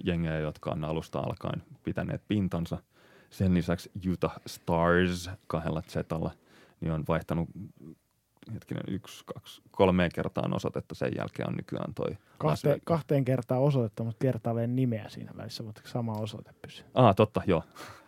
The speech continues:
Speaker 1: Silver
Speaker 2: Olla-,
Speaker 1: Stars ja
Speaker 2: ollaan,
Speaker 1: Stars.
Speaker 2: ollaan tarkkoina.
Speaker 1: <laughs> Eli, tota,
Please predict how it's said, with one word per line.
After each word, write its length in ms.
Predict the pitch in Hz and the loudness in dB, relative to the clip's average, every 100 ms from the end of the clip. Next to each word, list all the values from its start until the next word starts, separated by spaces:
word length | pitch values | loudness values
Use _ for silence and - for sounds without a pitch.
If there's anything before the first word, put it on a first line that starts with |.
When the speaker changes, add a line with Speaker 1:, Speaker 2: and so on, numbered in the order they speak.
| - - - | -20 -20 -20
Speaker 1:
Silver 400 | - - 98 92 | -2 4 6 8
Speaker 2:
Olla-, 160 | 87 165 | 8 8
Speaker 1:
Stars 120 | 175 | 10
ja 60 | 170 | 10
Speaker 2:
ollaan, 240 | 147 147 | 10 10
Speaker 1:
Stars. 200 | 85 - | 8 4
Speaker 2:
ollaan 320 | 156 143 131 | 6 8 10
tarkkoina. 600 | - 139 - - 127 117 95 120 - | 10 10 8 6 2 2 2 -2 -4
Speaker 1:
<laughs> 180 | - - | -10 -4
Eli, 300 | - 92 90 101 - - _ _ - - - | 4 6 6 2 -16 -20 _ _ -18 -18 -8
tota, 380 | - 87 95 87 | 2 2 4 2